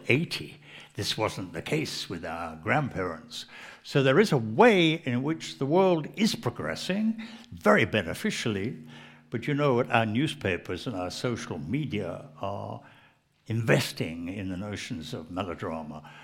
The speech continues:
and, uh, the dramas of Ukraine, which of course are terrible. But then we have to make a balance here about what progress means,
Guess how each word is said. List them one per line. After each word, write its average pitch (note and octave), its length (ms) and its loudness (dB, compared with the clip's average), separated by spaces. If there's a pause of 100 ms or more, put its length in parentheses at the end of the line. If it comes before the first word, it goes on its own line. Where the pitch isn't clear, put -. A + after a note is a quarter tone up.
(260)
and, C#2 500 -12
uh, D2 120 -10 (300)
the D2 80 -14
dramas F2 580 -2
of D#2 180 -12
Ukraine, F2 760 -2
which - 160 -12
of - 120 -12
course - 320 -12
are F2 40 -8
terrible. G2 580 -6 (600)
But A#2+ 120 -4
then D#3 120 2
we F3+ 80 8
have G3 160 4
to F3 100 -2
make E3 220 0
a C3+ 40 0
balance C#3 640 2
here A2+ 240 -2
about G#2+ 500 -6
what G#2+ 260 -6
progress A#2 520 0
means, G#2 460 -4